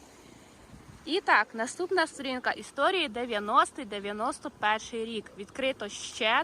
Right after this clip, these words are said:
два джерела. Далі, дев'яносто дев'ятий рік, відкрита спука, геотерма Унію. І далі наступною сторінкою буде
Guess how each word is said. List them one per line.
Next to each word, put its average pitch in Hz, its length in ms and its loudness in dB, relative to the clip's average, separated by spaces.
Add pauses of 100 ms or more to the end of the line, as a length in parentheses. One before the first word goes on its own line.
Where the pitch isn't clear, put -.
два 208 300 6
джерела. 208 540 4 (500)
Далі, 277 440 6
дев'яносто 269 580 0
дев'ятий 226 580 4
рік, 262 320 -4
відкрита 240 640 -2
спука, 220 760 2 (280)
геотерма 269 800 6 (100)
Унію. 240 580 -2 (680)
І 277 240 0 (680)
далі 359 500 6 (220)
наступною 330 760 0
сторінкою 269 680 -2
буде 233 280 2